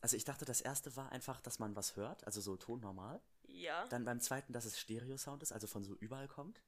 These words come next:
Speaker 2: Ach
Speaker 1: Beim
Speaker 2: so, ja,
Speaker 1: dritten, dass
Speaker 2: okay.
Speaker 1: dann eingebautes Mikro ist.
Speaker 2: Was? Nein.
Speaker 1: Nicht? Ist das nicht so?
Speaker 2: Hä?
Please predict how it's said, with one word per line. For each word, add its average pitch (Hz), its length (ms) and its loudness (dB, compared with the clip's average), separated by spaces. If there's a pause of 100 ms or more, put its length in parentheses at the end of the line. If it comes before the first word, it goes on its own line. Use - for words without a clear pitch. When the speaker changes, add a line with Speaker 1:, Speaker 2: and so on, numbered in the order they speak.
(160)
Speaker 2:
Ach - 160 2
Speaker 1:
Beim 117 100 6
Speaker 2:
so, 185 60 4
ja, - 100 8
Speaker 1:
dritten, 170 140 0
dass 127 120 6
Speaker 2:
okay. 135 100 6
Speaker 1:
dann 107 80 -4
eingebautes 123 440 0
Mikro 87 280 -6
ist. 87 220 -10 (320)
Speaker 2:
Was? 196 460 2 (480)
Nein. 196 680 8 (280)
Speaker 1:
Nicht? 120 440 -4
Ist - 120 6
das 101 140 0
nicht 151 160 0
so? 92 180 0 (540)
Speaker 2:
Hä? 202 320 4